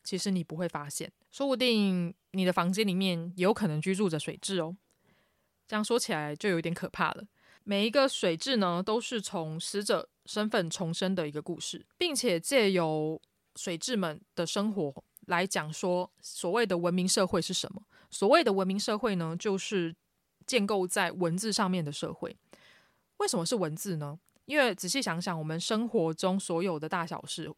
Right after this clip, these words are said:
都会用到文字。例如说你身份证上面的文字，你的名字，然后你的房屋的租约，然后你的书房里面的书，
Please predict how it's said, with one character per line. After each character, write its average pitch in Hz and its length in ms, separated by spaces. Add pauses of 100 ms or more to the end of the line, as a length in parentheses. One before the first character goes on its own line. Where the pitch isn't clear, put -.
(140)
都 208 100
会 202 140
用 170 140
到 160 100
文 143 240
字。 - 220 (540)
例 247 60
如 196 120
说 185 220
你 180 220
身 202 220
份 196 240
证 190 220
上 175 220
面 165 280
的 151 160
文 151 220
字， - 240 (100)
你 185 160
的 175 100
名 170 220
字， 175 180 (460)
然 175 160
后 185 240
你 175 180
的 160 380
房 190 180
屋 226 120
的 190 120
租 180 280
约， 170 380
然 160 120
后 196 180
你 175 140
的 160 420
书 - 300
房 175 220
里 156 80
面 175 120
的 160 120
书， 165 420